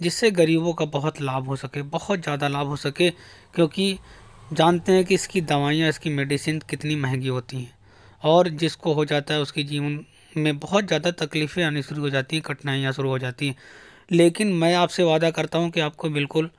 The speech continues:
परेशान, घबराने की ज़रूरत नहीं है। बिल्कुल गारंटी के साथ आपका ट्रीटमेंट होगा और आप घर बैठे फ्री में ठीक होंगे। हाँ दोस्तों, घर बैठे फ्री में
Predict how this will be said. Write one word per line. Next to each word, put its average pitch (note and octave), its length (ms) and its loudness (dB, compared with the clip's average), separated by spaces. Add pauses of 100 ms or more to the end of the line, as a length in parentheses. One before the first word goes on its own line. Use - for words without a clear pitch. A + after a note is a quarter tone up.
(460)
परेशान, D#3 720 0 (320)
घबराने C#3+ 580 -2
की D#3 100 -6
ज़रूरत C#3+ 280 -2
नहीं C#3 140 0
है। C3+ 60 -2
बिल्कुल E3+ 360 0
गारंटी D3+ 520 2
के D#3+ 100 -2
साथ C3+ 240 -2 (680)
आपका D3+ 280 0
ट्रीटमेंट E3 500 -2
होगा D#3 320 0 (180)
और D#3+ 280 4
आप D#3 260 -2
घर D#3+ 320 0
बैठे D3 440 0 (500)
फ्री G#3 360 4
में F#3+ 160 4
ठीक D3+ 280 -2
होंगे। C3 340 -4 (680)
हाँ E3 240 4
दोस्तों, D3+ 440 0
घर F3+ 260 2
बैठे F3+ 400 2
फ्री F3+ 320 2
में F#3 140 2